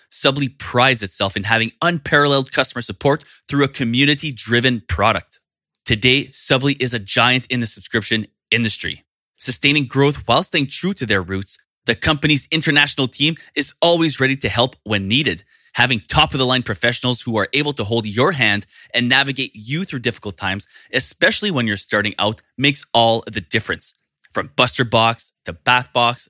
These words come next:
the Model Box, and more, find out now why so many entrepreneurs are joining the website platform of choice of the subscription industry's rock stars, Subly. Try Subly for free and make sure to join their Facebook group with over six thousand members.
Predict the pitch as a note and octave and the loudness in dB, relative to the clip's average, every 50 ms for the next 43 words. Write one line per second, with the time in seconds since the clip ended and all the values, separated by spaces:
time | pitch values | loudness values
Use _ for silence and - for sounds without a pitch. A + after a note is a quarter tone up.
0 | _ - G2+ F2+ F#2+ G#2+ B2 C3 C3+ B2 A#2 B2+ C3 C3 - - G2+ G2 G2 A#2 | _ -12 -10 -8 -2 0 2 2 2 2 2 2 0 0 0 -4 -10 -6 -2 0
1 | B2 C3+ C#3 C#3+ C#3+ _ _ _ _ _ - - C3+ D3 D#3+ D#3 D3 D#3 - - | 2 2 2 0 -4 _ _ _ _ _ -2 0 0 0 2 2 0 0 0 -2
2 | A#2+ A2+ A2 G#2+ A#2 C3 - - A#2 A2 A#2+ A2 A2 - - - D3 D#3 E3+ D#3 | -2 2 2 4 4 2 0 -2 -2 0 0 0 0 -2 -4 -2 0 0 0 0
3 | C#3+ D3 D3+ - A2+ A#2+ A#2 - - - A2+ G2+ G2+ G#2 A2 - _ _ _ _ | 0 -2 -2 -4 -4 -4 -4 -4 -6 -6 -4 -2 0 -2 -2 -4 _ _ _ _
4 | _ - A2+ A2 G2 - - C#3+ D#3+ E3+ C#3+ A2 F2+ - D3+ E3+ - - C#3 A#2 | _ 0 0 0 0 2 2 2 2 4 2 0 2 2 0 0 0 -6 -8 -8
5 | _ - - B2+ A2+ - - A#2+ A2+ - G#2+ G2 - - - D#3 F3 G3+ - - | _ 0 0 0 0 0 -6 -8 -6 -6 -8 -10 -8 0 2 2 2 2 -2 -10
6 | _ _ _ _ _ - - C3+ C#3 C3 - B2 A2 - - F3+ - - F3 D3+ | _ _ _ _ _ -2 -2 -2 -2 -2 -6 -8 -8 -2 -2 -2 0 -2 -6 -6
7 | _ - - C#3+ D3 D3 C#3 - - C#3+ C3 A2+ - A#2+ A#2+ A#2 A2 - - A2+ | _ -6 -4 0 0 0 0 0 0 0 0 0 2 2 2 2 2 0 0 0
8 | G#2+ G#2+ G#2+ G#2+ - _ _ _ _ _ - - - - - B2 B2+ A2 G#2 F2+ | 2 2 2 0 -4 _ _ _ _ _ -18 -14 -10 -2 0 0 0 0 -2 -8
9 | C#2 - _ _ _ _ _ _ _ _ _ _ _ _ - - E3+ E3+ - - | -8 -10 _ _ _ _ _ _ _ _ _ _ _ _ 0 2 2 2 2 0
10 | F#3 F3+ G3+ G3 - C3+ - - E3 G3+ G#3+ - C3 B2 A#2+ C#3 C#3 - - D#3 | 0 0 0 -2 -6 -6 -6 -2 0 0 0 0 -2 0 0 0 0 0 -2 -4
11 | E3+ - - C3+ G#2+ - - B2+ B2 C3+ C#3+ B2 G#2+ F#2+ - - D3+ F#3+ - - | -4 -4 -6 -10 -8 -4 -2 0 2 2 2 0 -2 -4 0 -2 -2 -2 -2 -6
12 | A2 F#2+ - F#2+ F#2+ G2+ - _ - _ _ _ - - C3 - - - D3+ D#3 | -8 -8 -6 -8 -8 -8 -8 _ -20 _ _ _ -2 -2 -2 0 2 2 2 2
13 | D3+ E3 - - - - - - D3+ - - - - C3 C#3 C#3+ C3+ - G#2 F2+ | 2 -2 -4 -6 -8 -12 -6 -6 -6 -6 -6 -4 0 0 0 0 0 -4 -6 -2
14 | G2 C3 C#3 C3+ A2+ F2+ - - - | 0 0 0 0 -2 -4 -6 -12 -18